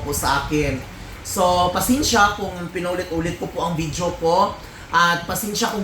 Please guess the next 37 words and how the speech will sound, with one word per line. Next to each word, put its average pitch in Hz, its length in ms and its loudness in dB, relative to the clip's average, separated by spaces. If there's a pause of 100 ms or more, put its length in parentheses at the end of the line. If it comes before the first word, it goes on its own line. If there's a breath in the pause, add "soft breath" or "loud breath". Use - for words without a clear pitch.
tingin 180 320 -2
nyo 196 160 2
po 185 240 -2
ay 175 160 2
wala 175 240 2
pong 175 160 -8
improvement 165 640 -2
po 160 80 -4
yung 165 240 -2
mga 156 160 -2
video 156 400 0
ko. 156 240 4 (240 loud breath)
Pero 185 400 4
meron 180 400 2
po 175 80 4
akong 175 240 2
pinatunayan 175 640 0
sa 165 160 -4
sarili 156 560 2
ko 127 240 -2 (480 loud breath)
na 160 320 6
nakapagpatayo 165 840 0
po 165 160 -2
ako 170 440 2
ng 160 200 0
dalaw-, 156 320 2 (320 loud breath)
two-story 175 720 2
at 156 160 -2 (240)
nakabili 165 400 0
po 160 160 -2
ako 175 80 0
ng 160 160 0
sasakyan 156 560 -2
at 151 80 -8
nakabili 170 560 0
po 180 80 -2
ako 170 240 0